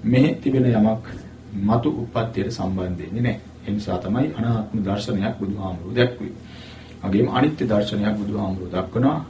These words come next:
ඒ ඇති වෙනවා, නැති වෙනවා පමණයි. නම් අන්න ඒ ආකාරයෙන් අවබෝධය ලබන්නට වෙනවා.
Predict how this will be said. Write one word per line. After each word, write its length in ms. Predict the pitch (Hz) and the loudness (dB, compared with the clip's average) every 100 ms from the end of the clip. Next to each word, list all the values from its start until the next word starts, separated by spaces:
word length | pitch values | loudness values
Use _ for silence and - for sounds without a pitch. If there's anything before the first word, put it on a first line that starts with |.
| - - | -14 -14
ඒ 160 | - 107 | -4 -2
ඇති 240 | - 107 117 | 0 2 4
වෙනවා, 320 | 98 92 110 - | 4 4 0 -2
නැති 260 | - 104 95 | -6 -2 0
වෙනවා 280 | 92 - - | 0 -2 0
පමණයි. 300 | 131 - 92 - - - - - - - - | 2 2 -2 -10 -16 -16 -16 -18 -18 -18 -14
නම් 200 | - 131 | 0 6
අන්න 160 | 135 143 | 8 8
ඒ 160 | 135 | 8
ආකාරයෙන් 640 | 123 104 104 104 123 151 170 - - - - | 8 8 6 6 10 10 8 0 -8 -16 -2
අවබෝධය 460 | - 143 143 131 117 | 4 8 10 10 8
ලබන්නට 400 | 104 101 92 90 | 8 4 2 2
වෙනවා. 400 | 98 120 131 | 2 4 4